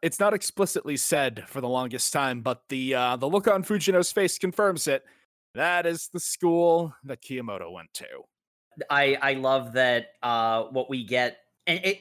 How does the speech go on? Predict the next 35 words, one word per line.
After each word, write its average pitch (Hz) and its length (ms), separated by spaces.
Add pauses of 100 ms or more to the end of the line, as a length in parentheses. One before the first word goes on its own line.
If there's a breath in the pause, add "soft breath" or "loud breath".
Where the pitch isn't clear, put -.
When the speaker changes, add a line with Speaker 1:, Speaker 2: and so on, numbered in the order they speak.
(100)
Speaker 2:
it's 170 220
like, 143 340 (140)
eventually 208 520
they 143 180
say 165 280
it 139 160
out 127 300
loud 110 480 (100)
with 131 360
the, 123 580
Speaker 1:
Mm-hmm. 160 140 (120)
Speaker 2:
with 165 240
the - 80
funeral 160 460
picture, 120 500 (340 loud breath)
but, 175 200
like, 160 340
you 214 280
immediately 175 580
know 139 180
where 135 160
this 123 220
is 131 180
going, 123 580
and 147 200
the 151 80
way 135 340
that 143 340
it 135 200
gets 135 240
conveyed 120 480
to 117 80
the 120 200
audience 117 560
is 117 600